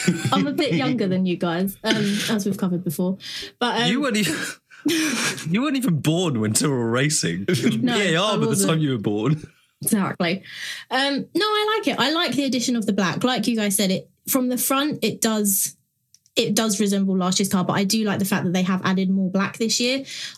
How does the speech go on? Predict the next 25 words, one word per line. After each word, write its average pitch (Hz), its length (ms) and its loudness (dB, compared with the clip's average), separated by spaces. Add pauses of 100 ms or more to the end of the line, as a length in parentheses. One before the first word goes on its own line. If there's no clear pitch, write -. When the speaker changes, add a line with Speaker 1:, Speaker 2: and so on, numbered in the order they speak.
Speaker 1:
I 202 80 2
like 202 180 0
the 208 80 0
combination 190 560 2
with 180 100 0
the 185 120 0
red 175 160 2
and 170 200 -4 (160)
the 170 140 0
white. 175 360 0 (400)
It's - 120 2
not 359 140 2
my 233 80 2
favourite, 226 480 0
but 226 320 0 (220)
I 269 80 0
feel 359 140 0
like 311 140 0
it - 80 0
is 277 100 2
an 269 80 2
improvement 233 500 0
of 180 120 -2
twenty 185 220 0
twenty-two. 165 460 -2